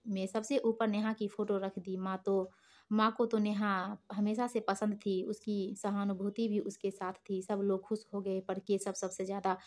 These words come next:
खुश इसलिए था कि अब वो अपनी नेहा को जीवन की हर खुशी देगा। पर शादी के बाद उसने नेहा का एक नया ही रूप देखा, उसका असुरक्षा से भरा शक्ति रूप।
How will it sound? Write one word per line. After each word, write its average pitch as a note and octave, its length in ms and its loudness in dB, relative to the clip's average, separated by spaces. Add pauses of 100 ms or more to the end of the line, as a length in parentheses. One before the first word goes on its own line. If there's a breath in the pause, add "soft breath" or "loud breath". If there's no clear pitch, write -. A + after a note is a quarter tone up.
(260 loud breath)
खुश C#4 280 0
इसलिए G#3 380 4
था F#3+ 220 0
कि F#3+ 340 0
अब A3 180 4
वो G#3 140 6
अपनी G#3 380 2
नेहा G3 280 0
को G3 200 0
जीवन G3+ 360 0
की G3+ 160 -2
हर A3 200 0
खुशी G3+ 320 -2
देगा। G3+ 320 -2
पर F#3 180 -2
शादी F#3 340 0
के G3 160 0
बाद F#3+ 220 -2
उसने G3 340 -6 (420 loud breath)
नेहा G#3 300 4
का G3 160 0
एक A#3+ 280 4
नया G3+ 260 2
ही G#3 160 0
रूप A3 220 4
देखा, F3+ 340 0
उसका G3 320 -6
असुरक्षा G3 680 -4
से G3 160 -4
भरा F#3 340 -2
शक्ति F#3 440 -4
रूप। F#3 260 -4